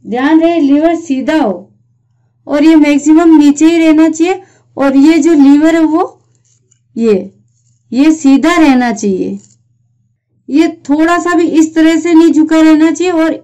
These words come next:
इस तरह से भी झुका नहीं रहना चाहिए, एकदम ये सीधा रहना चाहिए इस तरह से। अब हम needle को maximum नीचे की तरफ कर देंगे इस तरह, ये देखिए।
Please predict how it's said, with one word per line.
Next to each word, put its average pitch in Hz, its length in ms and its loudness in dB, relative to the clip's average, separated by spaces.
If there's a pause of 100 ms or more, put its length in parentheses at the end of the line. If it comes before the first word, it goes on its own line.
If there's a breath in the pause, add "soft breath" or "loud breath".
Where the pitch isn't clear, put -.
(100)
इस 311 200 0
तरह 294 200 0
से 294 180 -2
भी 330 180 0
झुका 247 300 -4
नहीं 233 180 -4
रहना 196 240 -4
चाहिए, 196 320 -10
एकदम 294 420 -4 (100)
ये 311 240 -2
सीधा 247 420 -4
रहना 202 320 -2
चाहिए 196 260 -8
इस 208 140 -12
तरह 175 200 -14
से। 202 240 -20 (1300)
अब 277 160 -2
हम 302 200 0
needle 277 400 2
को 381 200 -4
maximum 285 680 2
नीचे 277 320 2
की 294 120 -6
तरफ 311 340 -2 (500)
कर 262 180 -4
देंगे 294 320 0
इस 277 180 -2
तरह, 285 160 0
ये 247 160 0
देखिए। 262 460 -4